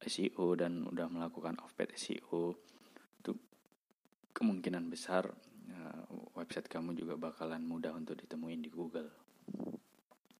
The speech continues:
Yang kedua itu ada content marketing. Tadi yang pertama S E O, yang kedua ini content marketing.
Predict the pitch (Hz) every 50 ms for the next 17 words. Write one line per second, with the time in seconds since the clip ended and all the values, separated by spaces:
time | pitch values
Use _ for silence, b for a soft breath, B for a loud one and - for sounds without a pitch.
0 | - B B B B B B B B B B B - - - 92 90 104 101 95
1 | 101 104 101 98 101 101 - 135 139 95 98 92 87 90 110 120 123 127 123 117
2 | - - - - 92 92 82 - 92 90 90 85 80 - - - - 87 82 78
3 | 73 - - - - - - - - - - 80 80 82 87 87 80 - - -
4 | 85 85 82 - - 80 - - 87 90 - 98 104 113 120 127 127 104 90 82
5 | - 87 85 85 80 85 92 90 - 85 82 82 85 82 82 82 80 82 85 -
6 | - 85 82 80 80 82 80 82